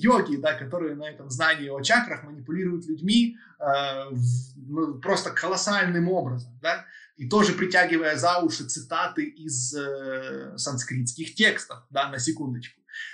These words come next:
А, чакры вы не сможете увидеть никак иначе, как только каким-то неким подобием экстрасенсорного восприятия.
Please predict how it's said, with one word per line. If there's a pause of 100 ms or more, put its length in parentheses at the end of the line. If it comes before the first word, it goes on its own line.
(100)
А,
чакры
вы
не
сможете
увидеть
никак
иначе,
как
только
каким-то
неким
подобием
экстрасенсорного
восприятия.